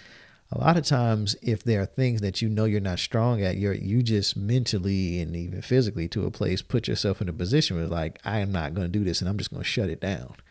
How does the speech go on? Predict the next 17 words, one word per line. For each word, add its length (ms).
and 120
I'm 140
not 220
giving 220
it 60
any 280
energy." 360
You 80
know, 80
but 180
what, 180
what 320
drains 320
your 100
energy 260
the 100
quickest? 500